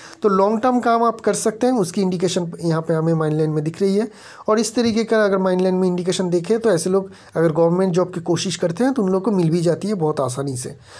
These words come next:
तो आपको भी गवर्नमेंट जॉब की ही कोशिश करनी चाहिए, वो आपको ज़रूर मिल जाएगी। अगर गवर्नमेंट जॉब नहीं करना चाहते हैं तो किसी बड़े कंपनी में या मल्टीनेशनल कंपनी में आप काम करेंगे, जहाँ पे आपको मिनिमम एक ही जगह पे दस बीस साल तक तो आप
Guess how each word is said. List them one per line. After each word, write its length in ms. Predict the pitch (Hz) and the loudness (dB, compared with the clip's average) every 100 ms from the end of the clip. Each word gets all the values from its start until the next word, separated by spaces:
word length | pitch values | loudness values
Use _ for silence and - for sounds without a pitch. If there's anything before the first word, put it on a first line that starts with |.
| - - | -20 -4
तो 60 | 175 | 0
आपको 260 | 170 214 | 0 2
भी 120 | 214 233 | 2 2
गवर्नमेंट 360 | 185 175 180 | 2 2 0
जॉब 160 | 175 170 | 0 0
की 120 | 196 | 0
ही 80 | 202 | 0
कोशिश 320 | 202 175 185 | 0 -2 -4
करनी 220 | - 196 180 | -2 0 2
चाहिए, 300 | 202 214 285 - - - - | 2 2 -2 -8 -20 -10 0
वो 100 | 208 | 2
आपको 260 | 190 190 | 2 0
ज़रूर 260 | 196 190 190 | 0 2 2
मिल 180 | 165 143 | 2 0
जाएगी। 280 | 143 135 135 - - - 190 | -2 -2 -6 -14 -20 -6 0
अगर 160 | 202 | 0
गवर्नमेंट 400 | 185 185 185 196 | 2 2 2 2
जॉब 140 | 190 180 | 0 2
नहीं 180 | 170 180 | 2 2
करना 280 | 185 180 175 | 0 0 0
चाहते 260 | 180 175 | -2 0
हैं 100 | 202 | -2
तो 120 | 180 226 - - - - | 0 -2 -4 -20 -20 -8
किसी 180 | - 226 | -2 0
बड़े 220 | 185 196 | 2 2
कंपनी 400 | 196 190 202 202 | 2 0 0 0
में 100 | 208 | 2
या 140 | 196 175 | 2 2
मल्टीनेशनल 500 | 170 170 180 185 180 | 0 -2 -2 -2 -2
कंपनी 320 | 180 170 180 | -2 -2 -2
में 120 | 180 | 0
आप 160 | 175 165 | -2 -4
काम 240 | - 170 170 | -4 -2 0
करेंगे, 300 | 180 180 196 | 0 0 0
जहाँ 200 | 165 175 | 0 0
पे 120 | 190 | 0
आपको 300 | 180 - 247 - - - - | -2 -2 -4 -4 -20 -10 0
मिनिमम 420 | 208 247 247 254 | 2 4 4 0
एक 200 | 202 208 | 0 0
ही 80 | - | 0
जगह 220 | 202 196 | 0 0
पे 140 | 202 220 | 0 0
दस 220 | 175 175 | 0 0
बीस 280 | 175 190 175 | -2 -4 -2
साल 200 | 196 175 | -2 -2
तक 160 | 170 208 - | -2 -6 -2
तो 60 | 208 | -2
आप 140 | 202 | 0